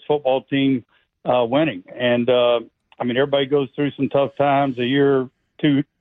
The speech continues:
two there, here or there, depending on what happens. But he has been consistently a playoff football coach and very success-,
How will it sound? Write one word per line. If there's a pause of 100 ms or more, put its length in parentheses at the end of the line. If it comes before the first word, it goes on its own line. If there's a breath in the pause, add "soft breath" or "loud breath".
two (340)
there,
here
or
there, (400)
depending
on
what
happens.
But (320)
he
has
been
consistently (720)
a
playoff
football
coach
and
very
success-,